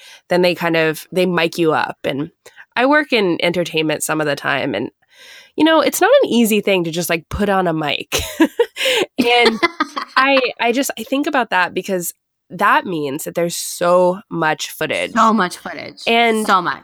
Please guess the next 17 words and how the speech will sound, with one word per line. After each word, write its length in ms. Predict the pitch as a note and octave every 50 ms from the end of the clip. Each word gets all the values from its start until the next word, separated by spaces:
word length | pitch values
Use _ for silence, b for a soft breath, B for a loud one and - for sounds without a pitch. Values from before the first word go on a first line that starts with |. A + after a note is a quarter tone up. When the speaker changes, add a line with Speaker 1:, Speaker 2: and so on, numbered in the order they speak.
| _
Speaker 1:
and 140 | A#3 A#3 A#3
it's, 200 | A3+ A3 A3 - - -
they 280 | A3 A3 G3 A3+ A3+
mentioned 560 | A3 G#3+ A#3 C#4+ D4 - - D4+ C4+ A#3+ G#3
at 100 | G3 F#3+
South 220 | - - F3+ F3+ -
by 120 | F#3 F3
Southwest 580 | F3 - E3+ E3 - - F#3+ F#3+ F#3 F#3 - -
that, 120 | E3+ -
like, 220 | - D#3+ E3 - _
potentially 540 | - - F3+ - - A3+ A#3 A3 - A#3 G#3+
they 100 | F3+ F#3
were 140 | F3+ F3 F3
looking 280 | E3+ F3 E3+ - F3+ E3+
into, 680 | E3 E3 E3+ E3 - - D#3+ D#3+ D#3+ D#3+ D#3+ D#3+ D#3+ B B B B B B B B
you 80 | F#3
know 400 | F3+ E3+ E3+ E3 D#3 D#3+ D#3 -